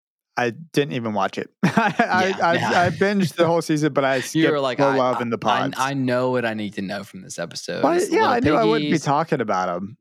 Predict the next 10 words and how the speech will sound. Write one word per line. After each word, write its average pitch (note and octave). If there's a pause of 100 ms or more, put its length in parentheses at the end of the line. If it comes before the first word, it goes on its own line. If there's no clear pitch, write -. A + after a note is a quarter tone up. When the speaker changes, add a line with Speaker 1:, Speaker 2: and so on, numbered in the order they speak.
Speaker 2:
the A2+
little A2
mushroom G#2
penis C3
people, G#2+
like, F2 (120)
yeah, E2 (260)
the A#2
whole A2+
thing. -